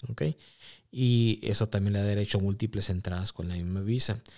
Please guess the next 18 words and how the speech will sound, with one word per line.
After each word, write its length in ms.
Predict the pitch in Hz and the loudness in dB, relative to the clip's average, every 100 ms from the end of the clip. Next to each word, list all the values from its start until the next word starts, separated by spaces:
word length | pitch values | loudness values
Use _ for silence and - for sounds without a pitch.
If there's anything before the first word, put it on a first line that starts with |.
| - - - | -20 -20 -14
Si 260 | - - 120 | -2 4 6
es 140 | 117 | 4
por 180 | - 143 | 4 0
treinta 400 | - 139 120 113 | 4 4 4 2
y 100 | 104 | 0
seis 360 | 98 120 127 127 | 2 2 2 4
meses, 560 | 127 117 - 135 - - | 4 4 2 0 -2 -2
que 140 | - | -6
son 200 | - 76 | -6 -6
tres 280 | 85 113 120 | -4 -2 0
años, 420 | 110 101 120 - - - - - | 2 0 0 -4 -14 -20 -20 -8
la 140 | 123 | -6
cuota 300 | 113 110 120 | -2 -2 0
de 80 | 113 | 0
reciprocidad 640 | 104 - - 101 - 95 | 2 0 -2 -4 -2 -2
son 200 | 98 101 | -2 -2
de 60 | 101 | -2
cin-, 280 | - 101 | 0 -2